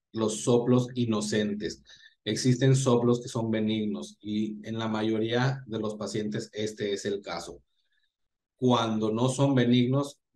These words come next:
por lo general se deben a malformaciones del corazón y deben de ser atendidos de inmediato.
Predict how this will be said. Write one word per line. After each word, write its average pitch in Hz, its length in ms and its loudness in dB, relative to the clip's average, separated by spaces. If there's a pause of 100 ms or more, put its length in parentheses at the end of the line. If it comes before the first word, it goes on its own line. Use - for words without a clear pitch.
(140)
por 139 240 2
lo 131 120 2
general 110 440 -2
se 117 180 -4
deben 113 300 0
a 107 80 -4
malformaciones 101 960 -4
del 104 200 -2
corazón 139 540 0 (320)
y 113 140 -4
deben 117 280 0
de 107 60 -2
ser 98 240 -6
atendidos 92 560 -8
de 92 100 -10
inmediato. 107 640 -4